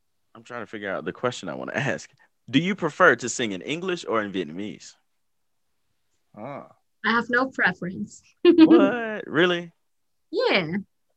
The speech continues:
Speaker 1: You sound good in both.
Speaker 3: Thanks.
Speaker 1: Yeah, no
Speaker 3: Uh,
Speaker 1: problem.
Speaker 3: <laughs>
Speaker 1: What, uh,
Speaker 3: but
Speaker 1: what song are you working on now to post? You have anything?
Speaker 3: I actually just recorded today.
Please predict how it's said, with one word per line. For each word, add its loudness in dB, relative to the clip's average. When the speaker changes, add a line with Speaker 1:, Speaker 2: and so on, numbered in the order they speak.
Speaker 1:
You -8
sound -2
good 4
in -2
both. -2
Speaker 3:
Thanks. -2
Speaker 1:
Yeah, -4
no 8
Speaker 3:
Uh, 8
Speaker 1:
problem. 0
Speaker 3:
<laughs> 12
Speaker 1:
What, -4
uh, 0
Speaker 3:
but 6
Speaker 1:
what 2
song 0
are -6
you 0
working -2
on 0
now 0
to -4
post? -6
You -10
have -4
anything? -12
Speaker 3:
I 8
actually 6
just 0
recorded 2
today. 4